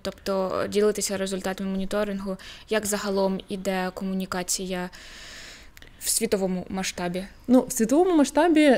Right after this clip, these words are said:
Speaker 2: за це відповідає Міжнародна, е, агенція з ядерної безпеки магате. Ми націлюємо наші звернення саме на магате, яка досі продовжує співпрацювати з Росатомом і певним чином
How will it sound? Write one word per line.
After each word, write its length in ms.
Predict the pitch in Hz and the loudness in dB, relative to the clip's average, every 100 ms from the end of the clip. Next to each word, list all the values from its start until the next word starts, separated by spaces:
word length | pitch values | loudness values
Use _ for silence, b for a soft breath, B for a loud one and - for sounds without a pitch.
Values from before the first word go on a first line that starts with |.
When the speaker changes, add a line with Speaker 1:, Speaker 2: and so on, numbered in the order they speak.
| - | 4
Speaker 2:
за 200 | 170 185 | 0 2
це 160 | 247 | 6
відповідає 960 | 247 - 190 185 220 220 226 220 196 190 | 6 4 0 4 6 6 6 6 6 4
Міжнародна, 1200 | 185 170 185 196 202 175 180 180 175 175 170 165 | 4 2 2 4 4 4 2 4 4 4 4 2
е, 120 | - 160 151 151 - | 0 -2 0 -2 0
агенція 1080 | 170 180 180 165 - 170 156 160 160 151 143 | 0 2 2 0 -2 -2 2 6 6 6 4
з 280 | - - 151 | 0 0 4
ядерної 420 | 160 160 156 151 | 4 4 2 2
безпеки 540 | - - 240 320 311 | 0 2 4 4 4
магате. 640 | 233 160 160 - 214 285 339 - b b b b | 2 2 0 2 4 4 2 -6 b b b b
Ми 560 | 185 190 226 254 269 226 | 0 4 8 8 8 6
націлюємо 1080 | 180 175 - 233 226 220 196 185 180 170 160 | 2 0 4 4 6 6 6 4 4 4 4
наші 260 | 165 165 170 | 0 0 2
звернення 520 | 160 180 175 160 147 | 4 6 6 2 0
саме 300 | - 170 147 | 0 0 0
на 120 | 151 | 0
магате, 600 | 170 233 214 - 147 190 - B - | 2 4 4 4 2 2 -4 B -2
яка 160 | 180 | 4
досі 240 | 175 240 214 | 6 6 2
продовжує 680 | - 220 175 175 185 208 | 4 4 6 6 6 2
співпрацювати 880 | 208 196 - 180 170 165 151 165 190 | 2 -2 0 0 0 0 2 2 2
з 60 | 175 | 0
Росатомом 720 | 160 - 170 202 175 - - | -2 2 2 2 0 -2 -2
і 100 | - | -2
певним 340 | 170 165 208 233 | 0 0 2 2
чином 440 | 240 226 226 226 | 2 2 2 -2